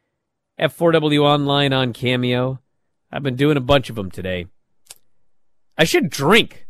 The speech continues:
a mimosa and do these cameos, but guess I don't have any more, so. Second attempt for former U F C heavyweight champion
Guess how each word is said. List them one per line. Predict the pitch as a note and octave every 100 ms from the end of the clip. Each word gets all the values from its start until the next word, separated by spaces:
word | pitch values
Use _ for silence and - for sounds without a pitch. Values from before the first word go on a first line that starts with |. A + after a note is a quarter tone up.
| -
a | C3
mimosa | B2 A2 G2 - C#2+ - _ _ _ _ _
and | A2 G#2+
do | A2
these | F#2+ E2
cameos, | - F#2 D2+ D#2+ - -
but | - - _ _ _ _ _ _ _ _
guess | - -
I |
don't | F2 D2+
have | E2 D#2
any | D#2 D2+ F#2+ _ _ _ _ _ _
more, | - E2+ D2+ F#2
so. | - - G2 F#2+ _ _ _ _ _ _ _ - _ _
Second | - - B3+ A#3
attempt | F#3 G#3 G#3+
for | E3
former | C#3 F3+ F#3
U | F3+ F3
F | C#3+
C | F3
heavyweight | D3+ D#3+ D#3 C3+
champion | E3 D#3 C#3+ E3 F3